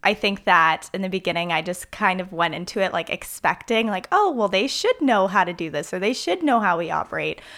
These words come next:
Um, but just taking a step back and taking a pause to just really be fully one hundred and ten percent present in training them and, and, you know,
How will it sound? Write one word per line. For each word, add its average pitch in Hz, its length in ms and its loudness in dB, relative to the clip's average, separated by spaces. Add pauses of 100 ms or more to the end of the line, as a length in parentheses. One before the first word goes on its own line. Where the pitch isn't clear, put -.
(160)
Um, 165 440 4
but 214 160 2
just 277 340 2 (240)
taking 233 360 4
a - 40 4
step 233 380 2
back 190 320 4
and 202 100 -2
taking 196 320 -6
a 185 60 0
pause 170 460 -2
to 190 80 -8
just 175 360 -6 (380)
really 202 260 2
be 196 200 -2
fully 190 800 -2 (220)
one 180 160 0
hundred 185 380 -2
and 170 160 -2
ten 165 220 -8
percent 175 480 -6
present 175 640 -4
in - 220 -6
training 285 480 0
them 220 440 2
and, 170 240 -6
and, 170 360 -10 (180)
you 190 160 -6
know, 165 300 -4